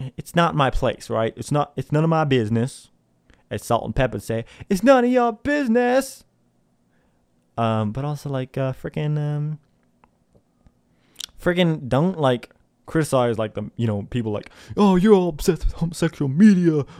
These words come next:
Oh, no family values." And then proceed to cheat on your wife. You know what I mean? You know, if you're gonna be, if you're gonna be a prude, you gotta go all the way.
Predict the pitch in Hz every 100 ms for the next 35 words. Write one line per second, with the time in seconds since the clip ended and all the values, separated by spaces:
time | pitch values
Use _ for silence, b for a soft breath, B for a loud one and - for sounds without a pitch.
0 | 151 233 202 185 214 220 196 165 208 175
1 | 185 151 131 - B 139 143 127 123 135
2 | - - 113 120 - - - - _ _
3 | - 160 156 151 151 147 _ _ _ _
4 | _ _ _ _ - 160 170 180 170 -
5 | - 120 170 127 185 214 165 170 170 156
6 | - b 135 135 139 190 175 180 180 175
7 | 143 123 113 - - _ _ _ b b
8 | 117 120 127 135 123 120 120 117 113 123
9 | -